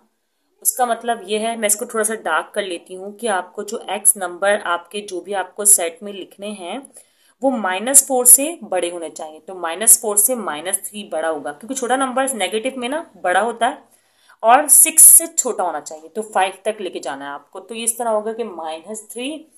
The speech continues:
माइनस टू, माइनस वन, ज़ीरो और फिर फ़ाइव तक आपको लेके जाना है। तो one, two, three, four और five,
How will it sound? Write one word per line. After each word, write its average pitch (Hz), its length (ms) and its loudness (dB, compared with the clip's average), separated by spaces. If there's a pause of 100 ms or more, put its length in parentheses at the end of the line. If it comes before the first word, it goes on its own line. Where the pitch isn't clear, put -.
(440)
माइनस 185 580 0
टू, 277 120 -4 (680)
माइनस 185 580 0
वन, 277 340 -2 (580)
ज़ीरो 214 800 -4 (200)
और 233 200 2
फिर 254 160 -2
फ़ाइव 180 400 -2
तक 196 140 -4
आपको 180 260 -6
लेके 185 220 -10
जाना 180 220 -6
है। 190 80 -4
तो 214 140 -4
one, 175 560 -4 (680)
two, 254 540 -4 (640)
three, 262 640 -6 (600)
four 240 680 0 (540)
और 214 260 6
five, 170 600 -4